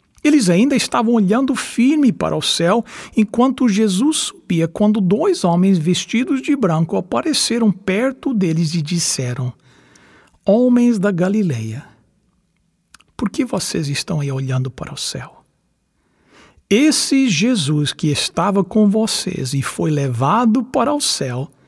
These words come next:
voltará do mesmo modo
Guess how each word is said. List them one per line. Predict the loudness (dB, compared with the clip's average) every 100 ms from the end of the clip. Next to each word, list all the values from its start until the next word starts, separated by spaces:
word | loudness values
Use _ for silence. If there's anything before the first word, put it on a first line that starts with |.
| _ _ _ _ _ _ _ -6
voltará | -2 2 0 0 -4 0 0 0 -2
do | 0 2
mesmo | 4 2 2 2 0
modo | 2 0 2 0